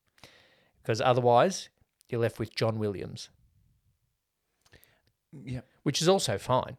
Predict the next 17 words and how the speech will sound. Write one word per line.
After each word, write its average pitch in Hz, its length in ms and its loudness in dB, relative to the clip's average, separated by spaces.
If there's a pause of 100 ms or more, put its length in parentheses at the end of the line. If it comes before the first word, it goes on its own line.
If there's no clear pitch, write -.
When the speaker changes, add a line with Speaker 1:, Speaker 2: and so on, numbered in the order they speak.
Speaker 2:
But 127 120 -2
he's 120 160 -2
also 104 260 -6
white. 98 180 -4
Speaker 1:
Like, 117 140 0
he's 139 220 0
not 110 140 -2
hashtag 101 420 -6
me 95 140 -6
too. - 280 -10 (1500)
Bach 135 280 6
would 120 80 0
have 104 80 -6
been 107 160 -2
hashtag 101 420 -6
me 104 140 -6
too'd. 113 320 -10